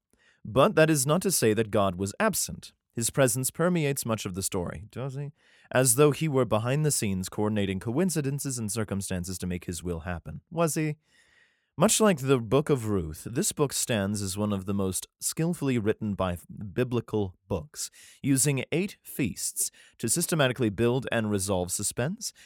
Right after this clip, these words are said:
the author con-, cr-, constructed the story, uh, chiastically. Huh. Using a Hebrew literary device in which events mirror each other inversely.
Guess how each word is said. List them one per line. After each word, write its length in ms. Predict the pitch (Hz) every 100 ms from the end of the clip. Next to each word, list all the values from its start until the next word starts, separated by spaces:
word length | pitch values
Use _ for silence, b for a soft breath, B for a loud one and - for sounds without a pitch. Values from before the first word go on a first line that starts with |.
| b
the 140 | 120 117
author 260 | 127 160
con-, 420 | 127 - 113 107 95
cr-, 460 | - - 127 117
constructed 720 | 104 120 104 - 165 - 90 - b b
the 80 | 110
story, 480 | - 110 101 98 101
uh, 240 | 101 95 90
chiastically. 1000 | 82 - 110 107 120 - - - 78 - - _ _ _ _ _ _ _ _
Huh. 160 | - 90 - _ _ _ _ _ _ _ _ _ _ _ -
Using 260 | 120 135
a 40 | 117
Hebrew 440 | 151 151 139 135
literary 420 | 123 123 117 107 101
device 480 | 104 92 87 87
in 160 | - 95
which 180 | 101 -
events 440 | 104 117 143 -
mirror 340 | 110 101 101 104
each 240 | 113 -
other 260 | 92 82 87
inversely. 800 | - 101 92 139 - - - -